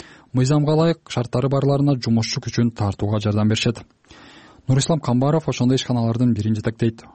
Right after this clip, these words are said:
Жумушчуларды негизинен Бангладеш өлкөсүнөн алып келет. Ал жакта кардар таап берген өнөктөшү бар. Андан тышкары, Кыргызстанда иштеп жаткан бангладештиктер дагы өз тааныш досторун чакырууну сунуштап турушат. Айтымында, чет элдиктерди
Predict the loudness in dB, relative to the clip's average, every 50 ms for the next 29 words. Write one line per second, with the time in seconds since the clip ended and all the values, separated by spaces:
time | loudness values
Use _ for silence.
0 | _ _ -4 -2 -2 -2 0 0 -2 -2 0 2 2 2 2 2 2 2 2 2
1 | 2 0 -2 -4 -2 -2 -2 0 0 -2 -2 -2 -2 -2 -2 -2 -2 0 0 0
2 | 0 0 0 0 0 0 -2 -4 -12 _ -20 -20 -20 -20 -12 -6 -4 -2 -2 -2
3 | -2 -2 -4 -4 -2 -4 -2 0 -2 -2 -2 -2 -2 -2 -2 0 0 0 0 2
4 | 0 0 0 0 -2 -4 -2 -2 -4 -2 0 0 -2 -2 -4 -8 _ -20 -20 -20
5 | -20 -20 _ -4 -2 0 0 0 -2 0 0 0 0 0 0 -2 -2 -2 0 0
6 | 0 2 2 0 0 0 -2 -2 -2 -2 -2 0 0 0 2 2 0 0 0 0
7 | 0 0 -2 -2 -4 -8 -4 -2 0 0 2 2 2 2 2 2 2 2 2 2
8 | 0 -2 -6 -6 -4 -2 -2 0 -2 -2 -4 -4 -4 -2 -2 0 0 0 -2 -2
9 | -4 -6 -4 -2 -2 0 2 2 0 0 -2 -4 -4 -4 -4 -2 -2 -4 -2 -2
10 | -2 0 0 -2 -4 -6 -12 -20 -20 -20 -20 -20 -20 -20 -20 -10 -4 -4 -2 0
11 | 2 2 4 2 2 2 0 0 0 0 0 0 -2 -2 -2 -2 -2 -2